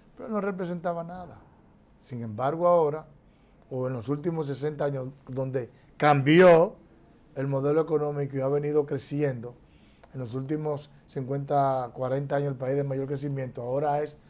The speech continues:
una verdadera potencia y un, y un país que tiene influencia en la geopolítica y la geoeconomía, porque cambió el modelo económico. Entonces, no importa lo que se haga con Haití, si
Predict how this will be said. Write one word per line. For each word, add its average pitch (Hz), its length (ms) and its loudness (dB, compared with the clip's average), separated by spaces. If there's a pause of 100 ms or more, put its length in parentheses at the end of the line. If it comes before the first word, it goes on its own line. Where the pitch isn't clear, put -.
(220)
una 156 260 -2
verdadera 139 720 -2
potencia 120 600 -10 (420)
y 135 220 -4
un, 139 260 -6
y 135 80 -4
un 143 140 -4
país 143 220 0
que 143 120 -4
tiene 147 440 -4 (200)
influencia 208 880 4 (760)
en 143 180 -2
la 135 100 2
geopolítica 151 840 -2
y 151 100 -6
la 131 160 -2
geoeconomía, 131 880 -2 (440)
porque 143 280 0
cambió 127 260 -4
el 123 60 -8
modelo 113 300 -10
económico. 107 500 -16
Entonces, 139 400 0 (420)
no 156 300 6
importa 202 420 6
lo 180 120 0
que 156 100 -4
se 151 80 -2
haga 165 160 2
con 160 160 -6
Haití, 131 380 -8 (560)
si 196 500 6